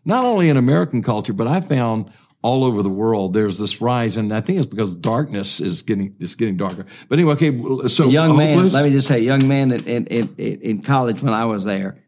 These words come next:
Speaker 2: Sammy, uh, lived next door to us in a, in a, uh, when we got married, and committed suicide. I went in and found the suicide note, and, and the suicide note,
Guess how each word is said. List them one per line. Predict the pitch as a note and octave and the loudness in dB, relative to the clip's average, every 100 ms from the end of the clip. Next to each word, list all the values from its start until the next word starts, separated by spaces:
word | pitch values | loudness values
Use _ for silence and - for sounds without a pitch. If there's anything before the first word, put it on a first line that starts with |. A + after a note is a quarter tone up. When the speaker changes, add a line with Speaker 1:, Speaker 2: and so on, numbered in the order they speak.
| _ | _
Speaker 2:
Sammy, | - A#2+ G#2+ - - _ _ | -4 -2 0 -4 -10 _ _
uh, | F#2 - | -8 -8
lived | - A2+ B2+ | -4 2 4
next | A#2+ A#2 - | 2 0 -2
door | C3+ A#2+ G#2+ | 0 0 0
to | - | -2
us | A2+ A2 G2+ - - | -2 -2 -2 -6 -4
in | G#2+ G2 | -4 -4
a, | F2+ - - | -6 -8 -4
in | G2+ | -4
a, | F#2 F#2 F#2 - - | -4 -6 -8 -12 -12
uh, | - - | -10 -8
when | G2+ G#2 | -4 -4
we | G2+ | -2
got | G#2 - | -4 -2
married, | A2 A#2 F#2+ - - _ - - | 0 0 0 -4 -10 _ -20 -6
and | G#2+ G#2 G2 - _ _ - | -4 -2 -4 -8 _ _ -4
committed | A#2 C3+ D3 | 0 2 2
suicide. | - A2 F#2+ G2+ F2+ F#2+ - _ _ - - | 0 0 0 -4 -6 -8 -10 _ _ -20 -4
I | B2 | 0
went | C#3+ C3+ | 2 2
in | A#2+ G#2 | 2 -2
and | G2 | -4
found | A#2+ A#2 G2+ | -4 -2 -4
the | |
suicide | - C3+ A#2 A2+ F#2+ F2 | -2 0 0 0 -2 -2
note, | F2+ F2+ - - _ _ | -4 -6 -12 -20 _ _
and, | - G#2+ G2 F2+ | -2 2 4 2
and | G2+ | 2
the | G2 | 0
suicide | G2 E3+ C#3+ - A2 G#2 | 2 4 4 2 0 2
note, | G2+ G2+ G2+ | 0 0 -2